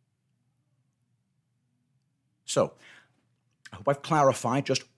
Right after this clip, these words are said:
why the chances I would ever vote for a G O P establishment GIMP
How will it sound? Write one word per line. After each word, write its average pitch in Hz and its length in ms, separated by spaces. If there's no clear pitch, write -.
why 120 480
the - 60
chances 135 640
I 104 100
would 123 220
ever 131 800
vote 139 400
for 131 300
a 127 80
G 110 380
O 139 160
P 135 500
establishment 117 880
GIMP 120 380